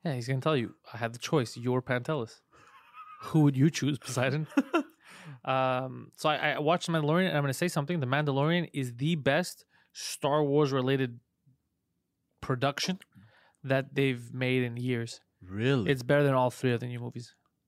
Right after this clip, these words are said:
Speaker 2: Interesting.
Speaker 1: Yeah.
Speaker 2: I've only seen the first episode, so I
Speaker 1: It's
Speaker 2: can't
Speaker 1: fun.
Speaker 2: say.
Speaker 1: It's fun. It's, it's a, it's basically like a Western. It's like an adventure Western type of thing.
Speaker 2: Like a Wild West type of shit?
Speaker 1: Yeah, a Western, yeah.
Speaker 2: Oh, okay.
Speaker 1: Bill Burr was in it for an episode. It's
Speaker 2: Yeah.
Speaker 1: fun. Yeah.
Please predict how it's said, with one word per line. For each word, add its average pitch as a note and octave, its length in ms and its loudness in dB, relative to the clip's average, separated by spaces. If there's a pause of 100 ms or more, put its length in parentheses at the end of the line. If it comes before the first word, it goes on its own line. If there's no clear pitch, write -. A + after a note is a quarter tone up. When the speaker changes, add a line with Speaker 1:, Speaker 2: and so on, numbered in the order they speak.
(720)
Speaker 2:
Interesting. - 420 -18 (200)
Speaker 1:
Yeah. A#2+ 100 -4
Speaker 2:
I've A#2 40 -2
only C3+ 120 -2
seen C#3 200 -4
the A#2 60 -4
first - 240 -6
episode, A2 340 -8
so F#2+ 100 -10
I - 20 -8
Speaker 1:
It's A#2+ 100 -14
Speaker 2:
can't G3+ 100 -6
Speaker 1:
fun. A3 140 4
Speaker 2:
say. G#2 180 -4 (160)
Speaker 1:
It's D3+ 140 -10
fun. F#3 160 0
It's, E3 100 -2
it's A#3+ 180 0
a, G#3 140 2
it's F#3+ 140 0
basically B3 420 2
like E3+ 140 4
a D#3 60 6
Western. D3 420 0
It's A2+ 100 -8
like A#2+ 100 -4
an B2+ 60 -2
adventure B2+ 540 0
Western C3 340 0
type C3 180 -2
of - 60 -8
thing. C3+ 200 -4 (180)
Speaker 2:
Like A2+ 120 -8
a A2+ 40 -2
Wild A2+ 260 0
West A#2 240 -2
type B2 160 -2
of A#2 60 -6
shit? B2+ 220 -6 (380)
Speaker 1:
Yeah, G#3+ 160 2
a C3 100 2
Western, - 500 -2
yeah. A#2+ 140 -12 (120)
Speaker 2:
Oh, G2 100 -6
okay. - 300 -12
Speaker 1:
Bill D#3 160 4
Burr C3 240 2
was C3+ 180 2
in C3+ 100 2
it A#2+ 80 -6
for C3 120 -4
an C3 80 -2
episode. B2+ 400 -4 (220)
It's A2+ 120 -4
Speaker 2:
Yeah. G2 60 -6
Speaker 1:
fun. B2 280 -6 (480)
Yeah. B2 240 -6